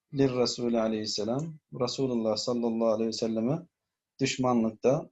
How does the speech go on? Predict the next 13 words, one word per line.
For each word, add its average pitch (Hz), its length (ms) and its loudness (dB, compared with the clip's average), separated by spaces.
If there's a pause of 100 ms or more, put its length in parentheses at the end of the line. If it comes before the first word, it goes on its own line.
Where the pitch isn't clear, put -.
ve 123 220 0
azgınlıkta 120 920 0
aşırı 123 340 -4
gittiğinden 110 600 -4
dolayı 120 380 0
tağut 123 680 2
diye 113 180 -2
isimlendirilmiştir 107 1160 -4
demiştir 104 680 -4
İbn 117 200 -6
Abbas 110 500 -2
radıyallahu 101 640 -2
anh. 98 100 -12